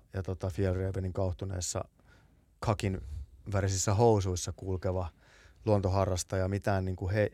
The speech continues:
heitä, poistaa heitä ylenkatsomatta, mutta, mutta moni mun harrastus liittyy luontoon tosi läheisesti. Kalastus, retkeily, hi-, hiihto, golf.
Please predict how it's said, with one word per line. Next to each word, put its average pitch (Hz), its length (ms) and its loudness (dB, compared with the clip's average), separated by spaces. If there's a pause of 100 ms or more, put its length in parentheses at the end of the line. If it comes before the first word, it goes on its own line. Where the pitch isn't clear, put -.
(120)
heitä, 98 380 0 (240)
poistaa 98 380 2
heitä 101 280 2
ylenkatsomatta, 95 680 0
mutta, 92 300 -4 (880)
mutta 104 200 0
moni 135 220 6
mun 110 160 4
harrastus 107 420 6
liittyy 101 400 0
luontoon 95 400 0
tosi 90 240 -6
läheisesti. 90 800 -4
Kalastus, 92 480 -6
retkeily, 92 400 -8 (200)
hi-, - 120 -20 (220)
hiihto, 90 520 -6
golf. 92 280 -2